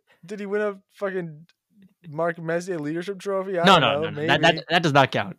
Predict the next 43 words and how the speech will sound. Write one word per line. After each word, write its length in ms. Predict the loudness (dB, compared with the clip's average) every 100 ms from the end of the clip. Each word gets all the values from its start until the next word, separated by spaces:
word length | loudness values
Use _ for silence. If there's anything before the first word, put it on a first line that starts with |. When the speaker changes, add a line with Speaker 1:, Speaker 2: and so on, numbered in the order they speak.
| _
Speaker 2:
We 120 | -6
were, 340 | -4 -4 -6 -6
you 160 | -4
can, 180 | -2 -2
you 80 | 0
can 140 | 0
ask 320 | 6 6 6
me 200 | 4 4
if 120 | 4 2
a 60 |
trophy 400 | -2 4 4 4
counts, 420 | -2 -4 -4 -10
and 500 | -10 -6 -4 -6 -10 -14 _ _ _
I 360 | -10 -4 -2 -2
choose 280 | -2 -2 0
that 200 | -2 -2
the 140 | -2
Mark 220 | 0 -2
Messier. 280 | -4 -6 -2
Well, 100 | 2
I 100 | 2 2
know 120 | 0
that 120 | 0
one's 240 | -2 -4
new, 320 | -4 -4 -6 -12 _ _
but, 180 | 0 2
um, 360 | 2 -2 -4 -10 _ _ -12 _ _ _ _ _
you 80 | -10
know. 100 | -8
Speaker 1:
Okay. 460 | -10 -14 -14 -16 -20 _ _ _ _ _ _ _ _ _ _ _ -14
Uh, 540 | -10 -10 -8 -8 -10 -14 _
he 120 | -10 -8
didn't 160 | -8
win 100 | -8
the 80 | -8
Conn 220 | -6 -6 -6
Smythe. 320 | -8 -8 -6
That 100 | -6
was 100 | -8
Brad 260 | -6 -6 -4
Richards 440 | -8 -8 -12 -12
who 160 | -16 -16
won. 260 | -16 -18